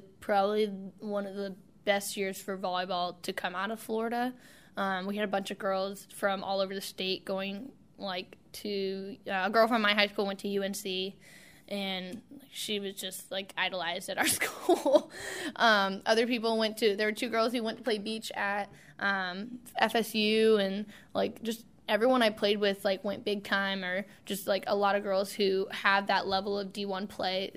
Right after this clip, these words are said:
like, just took off. And so our club does a really good job of creating athletes and making them perform and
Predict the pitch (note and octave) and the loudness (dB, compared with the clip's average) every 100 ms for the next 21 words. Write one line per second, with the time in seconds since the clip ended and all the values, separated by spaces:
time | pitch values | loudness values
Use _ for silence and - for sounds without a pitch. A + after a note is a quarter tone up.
0 | - F#3+ F#3 - - - G3 G#3 - - | -8 -6 -6 -8 -20 -16 -6 -4 -4 -8
1 | - - G#3+ - F#3+ F#3 G3+ - G3+ G3 | -4 -2 -2 0 2 0 -2 -10 -10 -10
2 | G3 G3+ G3+ - A3 A3 A#3 A3 A3 G3+ | -6 -2 -2 0 0 4 6 6 2 0
3 | G#3 G#3 G#3 G3 G3 F#3 F#3 G3+ - - | 0 0 -2 -2 0 0 0 -4 -12 -20
4 | - - G3+ G3 F#3+ G3 G3+ - - - | -20 -6 -2 0 0 -4 -10 -20 -20 -20
5 | - - A3+ A3 G#3+ G3 G3+ G#3 G3+ G3+ | -8 2 6 6 4 0 0 -2 -4 -4
6 | G3+ F#3+ A3 G#3 G3 G#3+ - G3 G3 G3 | -4 -4 -6 -8 -8 -10 -6 -4 -2 -2
7 | G3+ F#3 F#3+ | -6 -8 -10